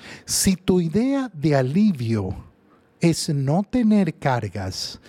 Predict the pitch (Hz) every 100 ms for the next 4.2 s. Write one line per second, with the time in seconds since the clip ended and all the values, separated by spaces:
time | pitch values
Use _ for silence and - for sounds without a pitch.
0 | - 165 - - 202 214 190 170 220 262
1 | 220 180 143 147 208 151 123 117 - 160
2 | 143 - 139 131 151 220 - 226 170 156
3 | 190 202 - 156 131 127 131 110 110 147
4 | -